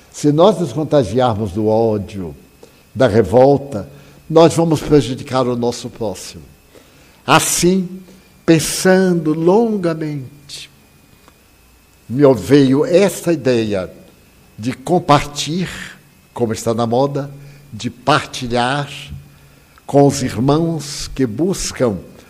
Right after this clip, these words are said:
o conhecimento espírita, uma maneira de não se deixar infectar, porque infecta é uma doença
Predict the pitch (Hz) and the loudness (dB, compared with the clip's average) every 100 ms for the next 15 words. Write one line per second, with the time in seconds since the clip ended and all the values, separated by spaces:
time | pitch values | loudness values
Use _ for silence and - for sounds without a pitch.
0 | _ _ - 127 139 135 - 120 120 117 | _ _ -10 -2 2 2 2 0 -2 0
1 | 117 - - 208 226 147 - 120 92 - | -4 -6 -6 -2 -2 -2 0 0 0 -6
2 | - - - _ _ - 170 175 175 165 | -20 -20 -20 _ _ -6 0 6 6 8
3 | 160 175 165 156 147 160 180 233 - 175 | 8 10 10 6 4 2 2 0 -2 -4
4 | 156 143 - 151 147 - - - 247 - | -2 -2 0 0 0 -2 -10 -4 -2 -2
5 | - - 165 - - 123 104 98 - - | -4 0 0 0 -4 0 0 -2 -12 -20
6 | - _ _ _ - - - _ _ - | -20 _ _ _ -20 -20 -20 _ _ -4
7 | 110 135 180 175 139 - 147 143 - 135 | 2 4 4 2 -4 -2 2 2 0 -2
8 | 143 131 135 143 127 107 - - 95 80 | 0 0 2 0 -2 -4 -12 -16 -14 -16